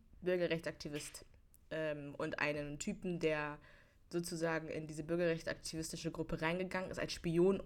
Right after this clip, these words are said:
und für das F B I gearbeitet hat. Und da diese Geschichte fand ich sehr interessant. Dann Nana, das ist ein Anime, den habe ich mit meiner Mitbewohnerin zusammen geguckt und der war, der war ehrlich heftig. Dann die Schwimmerin, da geht's um zwei Mädels, die aus Syrien fliehen und sozusagen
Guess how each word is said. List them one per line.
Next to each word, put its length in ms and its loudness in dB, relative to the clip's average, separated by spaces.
und 200 -2
für 80 -2
das 100 4
F 200 2
B 180 4
I 160 6
gearbeitet 560 0
hat. 160 -6
Und 240 -12
da 140 8
diese 240 2
Geschichte 320 -2
fand 160 0
ich 60 -10
sehr 100 4
interessant. 560 2
Dann 200 6
Nana, 440 4
das 120 0
ist 140 -6
ein 60 -4
Anime, 260 4
den 80 2
habe 80 0
ich 80 -4
mit 120 -2
meiner 280 0
Mitbewohnerin 600 -4
zusammen 260 -4
geguckt 400 -2
und 80 -4
der 100 2
war, 280 2
der 100 -2
war 80 -2
ehrlich 240 -2
heftig. 380 -4
Dann 180 8
die 60 4
Schwimmerin, 480 4
da 80 8
geht's 200 2
um 120 -2
zwei 500 2
Mädels, 380 0
die 100 6
aus 160 0
Syrien 420 2
fliehen 360 -2
und 240 -2
sozusagen 880 -2